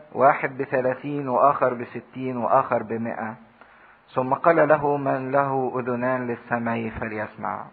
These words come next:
حقيقة إن في ثلاث أنواع في الأول المسيح اتكلم عنهم، دول راحوا بالخسارة. نوع من البذار اختطف، جت طيور السماء واختطفته كلته. نوع تاني جف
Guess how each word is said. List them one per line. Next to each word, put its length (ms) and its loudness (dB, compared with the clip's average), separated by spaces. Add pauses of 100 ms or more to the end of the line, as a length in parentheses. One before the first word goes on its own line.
(680)
حقيقة 520 10
إن 160 -2
في 240 -4
ثلاث 360 10
أنواع 420 12
في 120 2
الأول 380 10
المسيح 400 0
اتكلم 400 6
عنهم، 340 6
دول 260 6
راحوا 300 8
بالخسارة. 720 4 (1600)
نوع 260 10
من 240 2
البذار 600 6
اختطف، 480 2 (300)
جت 280 2
طيور 180 2
السماء 400 6
واختطفته 680 0
كلته. 460 0 (2250)
نوع 260 10
تاني 340 6
جف 220 8